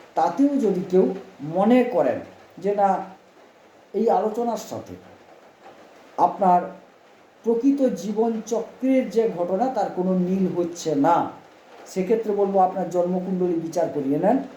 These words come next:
কোথাও আপনার জন্মকুণ্ডলিতে ত্রুটি আছে, অর্থাৎ ত্রুটি বলতে কি, কোনো খারাপ যোগ আছে, গ্রহগণ খারাপ জায়গায় অবস্থান করার সুবাদে আপনি কিন্তু সুফল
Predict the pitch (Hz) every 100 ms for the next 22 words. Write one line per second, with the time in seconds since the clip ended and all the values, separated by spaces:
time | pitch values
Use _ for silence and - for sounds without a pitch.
0 | - - _ - - - - 190 202 240
1 | 233 196 208 196 185 185 196 202 214 196
2 | 202 202 - 277 285 - - - - 240
3 | - 226 180 120 95 - - - - -
4 | - - 302 277 - 226 302 247 196 -
5 | 117 - - - - - - - - _
6 | 202 214 208 - 202 214 165 147 214 214
7 | 202 190 185 180 - - - _ _ _
8 | _ _ 165 156 196 208 208 214 - 180
9 | 202 190 156 196 202 202 202 196 202 -
10 | 202 196 190 190 190 196 208 196 151 -
11 | - - - - 180 208 190 196 185 269
12 | 285 - - - - - - - 190 196